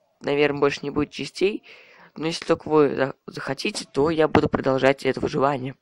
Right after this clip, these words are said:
так как мне здесь уже нечего делать. Вот, ну что ж, на этом всё.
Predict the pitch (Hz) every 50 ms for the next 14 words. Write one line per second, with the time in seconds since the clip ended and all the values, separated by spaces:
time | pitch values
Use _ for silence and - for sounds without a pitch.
0 | _ _ - 165 - 175 170 - 160 151 151 156 165 160 156 156 151 - - -
1 | - - - - - - - 160 165 185 175 - - 127 123 135 151 143 185 240
2 | - 139 - - - - _ _ - - - - - - - - - 160 - -
3 | 156 139 135 135 123 120 - - - 175 - - 165 139 113 - - - - 131
4 | 127 120 120 127 127 135 135 131 - 165 170 190 190